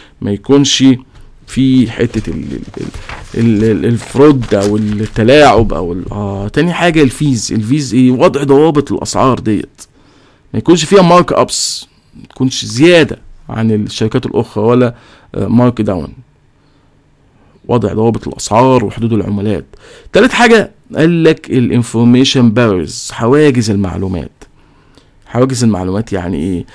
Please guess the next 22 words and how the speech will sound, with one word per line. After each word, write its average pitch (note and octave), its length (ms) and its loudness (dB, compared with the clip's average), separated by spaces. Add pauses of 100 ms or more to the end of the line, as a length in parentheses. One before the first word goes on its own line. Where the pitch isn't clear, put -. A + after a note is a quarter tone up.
(180)
يعني C3 240 4
انت A3+ 200 4
بتدي G3+ 460 4
نصايح، E3+ 460 4
بتدي F#3+ 240 2
استشارات. C#3+ 680 2 (680)
هل G3+ 240 4
بتدي G3+ 400 4
نصايح G#3 340 2
والاستشارات E3+ 540 0
للشركات C#3+ 440 2
اللي D#3+ 180 4
انت F3+ 240 2
زي C#3 240 4
ما D#3+ 120 4
قلنا D#3+ 180 2
كده D#3 240 2
ان C#3+ 140 2
انت D#3+ 320 -2 (400)
هتكسب، D3 440 2
هتكسبك D3+ 580 0
اكتر، D3 440 2